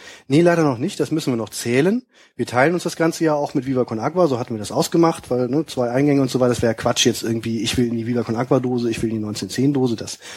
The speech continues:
wird also geteilt. Insofern kann ich da finanziell noch nichts sagen, aber, äh,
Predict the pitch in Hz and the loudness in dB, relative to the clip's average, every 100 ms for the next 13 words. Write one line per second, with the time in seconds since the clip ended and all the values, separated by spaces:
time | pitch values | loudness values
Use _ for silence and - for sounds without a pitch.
0 | - - _ 110 131 123 117 107 107 - | -18 -20 _ 2 2 2 -2 -2 -8 -6
1 | 123 135 139 - - - - 120 117 123 | 0 4 2 0 -18 -20 -10 -2 0 2
2 | 123 113 123 117 117 - 117 113 123 127 | 2 2 2 2 0 0 0 2 2 2
3 | 113 113 - 113 131 151 120 117 113 110 | 2 -2 -2 2 2 2 0 0 0 0
4 | 104 107 107 | -4 -6 -6